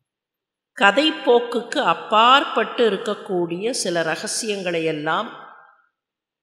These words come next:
எந்த ராமாயணம் வைத்திருக்கிறதோ, அந்த ராமாயணத்தை எனக்கு சொல்லுங்கள்.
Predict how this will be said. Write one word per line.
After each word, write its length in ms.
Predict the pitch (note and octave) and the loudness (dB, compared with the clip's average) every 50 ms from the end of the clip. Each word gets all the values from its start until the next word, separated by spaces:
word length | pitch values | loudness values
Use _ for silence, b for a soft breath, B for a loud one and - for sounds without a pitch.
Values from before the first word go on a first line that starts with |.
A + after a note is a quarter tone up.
| _ - | _ -6
எந்த 340 | D#3 F3 F3+ F#3+ G3 A3+ A3 | -4 -2 -2 -2 -2 0 0
ராமாயணம் 680 | G#3 F#3+ F3 F3+ G3 F#3 F#3 F#3 F#3 F3+ F3 E3+ D#3 | 2 2 2 2 2 2 2 2 0 -2 -2 -4 -4
வைத்திருக்கிறதோ, 840 | D#3+ E3 F3 - - F#3+ F3+ E3+ - - D#3+ D#3 D3+ - A#3 D4 - | -4 -4 -6 -4 -4 -4 -4 -4 -4 -4 -6 -4 -4 -4 -4 -4 -4
அந்த 420 | - - G#3 F#3+ G#3+ A#3 A#3 C4 B3+ | -2 -2 -2 0 -2 -2 0 2 4
ராமாயணத்தை 760 | A#3 G#3 G3+ G3 G3 F#3 F#3 F3 E3 D#3+ D3 - - F#3+ A3 | 4 4 4 6 4 4 4 4 2 0 -4 -4 -4 -4 -2
எனக்கு 320 | A#3 F#3 D#3+ D#3 - - F3+ | -2 -2 -2 -4 -4 -6 -4
சொல்லுங்கள். 600 | - - D3+ C#3 A#2+ A#2+ B2 - - - C3 A2 | -2 -2 -2 -2 -2 -6 -10 -10 -12 -12 -12 -12